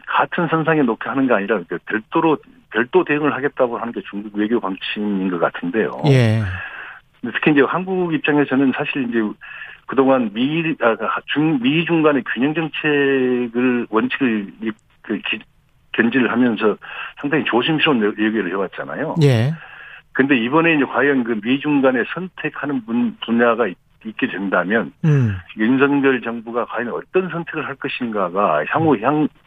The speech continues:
Speaker 1: 그 한중 관계를 결정짓는 아마 시금석이 되지 않겠느냐 하는 그런 분석들도 많습니다.
Speaker 2: 지금까지 나온
Speaker 1: 그래서
Speaker 2: 라-,
Speaker 1: 우리 입장에-,
Speaker 2: 예.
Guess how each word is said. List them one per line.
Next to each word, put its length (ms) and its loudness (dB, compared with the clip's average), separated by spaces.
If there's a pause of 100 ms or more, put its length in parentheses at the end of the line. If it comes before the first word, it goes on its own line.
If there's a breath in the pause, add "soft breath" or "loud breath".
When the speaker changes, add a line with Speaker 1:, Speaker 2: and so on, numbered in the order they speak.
Speaker 1:
그 240 -2 (420 loud breath)
한중 320 2
관계를 760 0
결정짓는 880 0
아마 220 2 (560 loud breath)
시금석이 380 0
되지 220 0
않겠느냐 440 -4
하는 400 0
그런 380 2
분석들도 720 -4
많습니다. 600 -4 (300 loud breath)
Speaker 2:
지금까지 520 6
나온 220 6
Speaker 1:
그래서 140 6
Speaker 2:
라-, 40 8
Speaker 1:
우리 120 4
입장에-, 260 4
Speaker 2:
예. 240 4